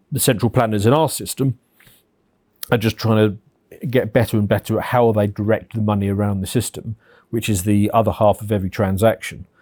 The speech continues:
So it's, um, <clears throat> it's an improvement on the process that the U S S R did, um, but, but not much of one, because we're still controlling, like I say, the other half of every transaction, which is, which is the transaction side, the,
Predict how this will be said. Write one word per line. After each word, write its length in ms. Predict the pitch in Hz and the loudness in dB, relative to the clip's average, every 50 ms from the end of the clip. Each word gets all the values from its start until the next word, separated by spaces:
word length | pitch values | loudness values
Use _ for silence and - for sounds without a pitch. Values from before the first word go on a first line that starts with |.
| _ _ _ _ _ | _ _ _ _ _
So 640 | - - - - 127 117 113 110 110 110 107 107 104 - | -12 -6 -2 2 2 4 4 4 4 2 2 -2 -4 -8
it's, 460 | - 120 113 - - - - - - | -8 -6 -6 -8 -8 -12 -12 -6 -2
um, 560 | 117 110 107 107 107 107 110 107 107 107 92 - - | 0 2 2 2 2 0 -2 -4 -6 -6 -8 -4 -2
<clears throat> 1040 | 139 - 71 69 60 - _ _ _ _ _ _ _ _ _ _ _ _ _ _ - | -2 0 0 -2 -6 -10 _ _ _ _ _ _ _ _ _ _ _ _ _ _ -4
it's 180 | 151 127 - 123 | -4 -2 0 2
an 60 | 123 | 2
improvement 640 | 117 104 - 175 190 123 107 110 143 160 - - - _ _ _ | 2 4 4 2 2 2 0 -4 -6 -6 -8 -12 -16 _ _ _
on 140 | 113 110 101 | -2 0 0
the 80 | 95 - | 0 0
process 400 | - 101 90 - - 95 - - | -2 -2 -2 -2 -4 -6 -6 -6
that 80 | - | -6
the 60 | - | -6
U 100 | 101 98 | -4 -4
S 140 | 92 - - | -4 -4 -4
S 120 | 92 85 95 | -6 -4 -2
R 180 | 92 90 87 | -2 -2 -2
did, 280 | 85 98 110 120 - - - - - - - _ _ _ _ - 110 | 0 0 0 0 0 -4 -10 -20 -20 -20 -20 _ _ _ _ 0 2
um, 440 | 107 104 104 104 104 107 95 92 - _ - | 2 2 2 2 0 0 -2 -6 -8 _ 0
but, 160 | 117 113 - - - - | 0 0 0 -2 -2 0
but 160 | 120 110 - - - | 0 0 0 -2 -4
not 280 | 147 127 120 110 - - | -2 0 0 0 0 -2
much 300 | 117 104 98 - - - | -4 -4 -6 -6 -10 -12
of 100 | 90 87 | -8 -6
one, 200 | 82 67 69 78 73 - _ - | -6 -6 -6 -8 -12 -16 _ -10
because 460 | 101 - - - 104 95 82 - 104 | -10 -8 -6 -4 -4 -4 -4 -6 -6
we're 220 | 104 101 95 - - | -4 -4 -4 -4 -4
still 180 | - 104 95 87 | -2 -2 -2 -2
controlling, 520 | - 98 90 - - 95 92 90 90 90 | -4 -8 -8 -6 -4 -4 -2 -2 -2 -4
like 180 | 90 90 90 - | -4 -4 -6 -8
I 20 | 87 | -8
say, 140 | - 95 90 | -6 -6 -4
the 140 | 87 95 | -2 -2
other 160 | 95 90 92 90 | -4 -4 -4 -4
half 260 | 98 95 87 - - | -2 -2 -2 -4 -4
of 80 | 90 | -6
every 200 | 92 90 85 87 | -6 -6 -8 -8
transaction, 640 | - - 98 87 87 82 92 90 - - - - 92 | -8 -8 -6 -6 -6 -6 -8 -8 -8 -10 -12 -12 -12
which 180 | 92 - - 92 | -12 -10 -8 -10
is, 200 | 87 85 - - | -10 -10 -10 -10
which 160 | - 87 - | -12 -10 -10
is 60 | 95 87 | -10 -12
the 60 | 85 | -8
transaction 600 | - - 98 90 87 87 92 - - - - 82 80 | -4 -4 -2 -2 -2 -2 -4 -6 -6 -8 -10 -10 -8
side, 240 | - 92 82 82 | -6 -6 -6 -6
the, 120 | 85 90 | -4 -6